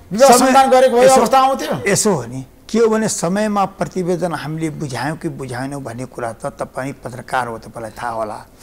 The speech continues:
Speaker 2: तर कुरा के हो भनेदेखि नि, तपाईँको एक महिना हामीले काम नगर्न सकेकै हो।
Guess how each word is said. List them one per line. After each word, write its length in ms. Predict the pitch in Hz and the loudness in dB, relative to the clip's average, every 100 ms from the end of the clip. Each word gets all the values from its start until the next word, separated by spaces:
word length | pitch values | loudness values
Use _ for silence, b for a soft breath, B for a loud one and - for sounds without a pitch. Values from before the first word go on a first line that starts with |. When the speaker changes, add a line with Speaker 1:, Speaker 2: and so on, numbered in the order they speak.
| B B | B B
Speaker 2:
तर 120 | 196 | -2
कुरा 260 | 196 233 214 | 0 4 4
के 160 | 220 | 4
हो 80 | 247 | 2
भनेदेखि 400 | 196 160 156 202 | 2 2 0 -2
नि, 280 | 165 151 208 B B B | -2 -4 -8 B B B
तपाईँको 340 | 185 202 214 214 | -2 0 0 0
एक 380 | - 208 247 208 | -2 0 0 0
महिना 420 | 202 185 202 190 | -2 0 0 0
हामीले 320 | 139 165 175 | -2 -2 -2
काम 480 | 175 147 147 139 131 | 0 -2 -2 -4 -4
नगर्न 320 | 131 147 151 | -2 -2 -2
सकेकै 500 | - 143 165 156 320 | -4 -4 -4 2 4
हो। 140 | 175 | 4